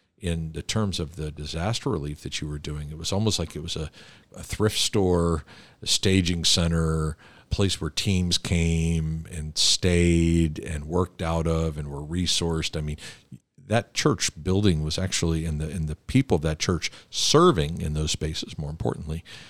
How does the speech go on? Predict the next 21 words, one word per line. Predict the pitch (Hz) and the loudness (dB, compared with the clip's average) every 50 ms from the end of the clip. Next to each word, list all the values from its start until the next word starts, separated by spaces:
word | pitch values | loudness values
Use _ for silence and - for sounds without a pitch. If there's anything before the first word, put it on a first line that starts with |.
| - - _ _ | -20 -20 _ _
were | - - 110 92 92 | -20 -8 -4 -2 -2
kind | - - - 117 120 | -2 0 0 2 2
of | 110 85 | 2 2
the | 78 | 0
hub | 73 - - - - 69 85 87 - - - - - _ _ _ _ _ | -2 -2 -2 -2 0 0 0 0 -4 -6 -12 -16 -20 _ _ _ _ _
of | - 90 87 87 87 87 87 80 - - - - 69 - - | -2 0 0 2 2 0 -2 -4 -6 -12 -18 -20 -20 -20 -10
relief | 87 80 80 78 85 107 147 - - | -6 -4 0 2 4 4 2 2 0
activity | 82 76 80 - - - 80 76 78 76 76 - - - - - - - - _ | 0 -2 -2 -6 -6 -6 -4 -4 -4 -8 -8 -10 -12 -14 -16 -20 -20 -20 -18 _
in | - - 82 82 | -2 0 0 0
the | 80 80 | 0 -2
bayou. | 73 80 76 76 80 80 78 76 76 78 82 85 - - - - - _ | -2 -2 -2 -2 -4 -4 -4 -6 -6 -8 -10 -12 -14 -20 -20 -20 -20 _
And | - - 92 90 | -4 -4 -2 0
so | - - - 110 104 101 98 101 - - | 2 2 4 6 6 6 6 4 0 -4
the | - - - - - 113 98 | -8 -12 -12 -8 -2 0 2
small | - - - 120 143 170 | 2 2 4 4 2 2
church | 170 - - 123 113 - - | 4 4 4 4 4 4 2
is | 95 90 - - - | 0 0 0 -2 -4
typically | - - 143 143 - 139 - 127 113 | 0 0 2 2 2 0 0 2 2
a | 101 92 | 2 4
place | - - 92 92 90 - - | 4 4 4 4 4 2 2
where | - 85 87 85 82 80 80 | 2 4 4 4 4 2 0